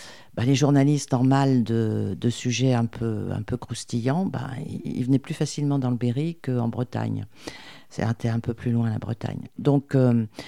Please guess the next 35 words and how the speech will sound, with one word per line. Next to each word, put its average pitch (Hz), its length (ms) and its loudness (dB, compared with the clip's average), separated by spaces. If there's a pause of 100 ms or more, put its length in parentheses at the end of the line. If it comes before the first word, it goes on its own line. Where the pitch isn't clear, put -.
(180)
ils 143 140 2
venaient 147 160 6
se - 100 -2
poser 139 320 4
là, 135 300 4
euh, 110 220 2
quelques 127 420 2
heures, 156 320 4
et 143 80 4
il 123 60 2
fallait 139 400 0
qu'on - 220 -4
leur, 123 340 0
euh, 104 160 -2 (420)
prouve 151 340 4
absolument 127 920 0
que 101 240 -2 (580)
le 131 140 2
Berry 127 400 2
était 131 320 -2
une 113 160 -2
terre, 127 440 -2
euh, 90 140 -8 (880)
de 127 80 -2
sorciers. - 480 -6 (220)
Moi, 127 200 2
ça - 120 0
m'intéressait 117 500 0
pas 135 120 -2
du 117 140 -6
tout 170 280 -4 (440)
de 117 180 0
travailler 123 460 0
comme 113 180 -2
ça. 170 340 0